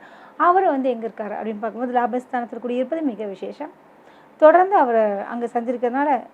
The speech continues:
நீங்கள் எண்ணிய காரியங்கள் அனைத்துமே ஈடேறக்கூடிய ஒரு காலகட்டமாக உள்ளது. ஆனால் இன்று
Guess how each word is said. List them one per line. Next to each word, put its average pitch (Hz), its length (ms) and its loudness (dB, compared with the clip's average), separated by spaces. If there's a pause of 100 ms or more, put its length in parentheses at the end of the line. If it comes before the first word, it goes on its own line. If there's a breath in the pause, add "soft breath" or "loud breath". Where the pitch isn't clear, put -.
(140)
நீங்கள் 262 200 0
எண்ணிய 254 340 2
காரியங்கள் 233 400 0
அனைத்துமே 269 600 0
ஈடேறக்கூடிய 220 440 0
ஒரு 196 180 -8
காலகட்டமாக 196 540 -6
உள்ளது. 202 380 -8 (680 loud breath)
ஆனால் 349 380 4
இன்று 311 560 -2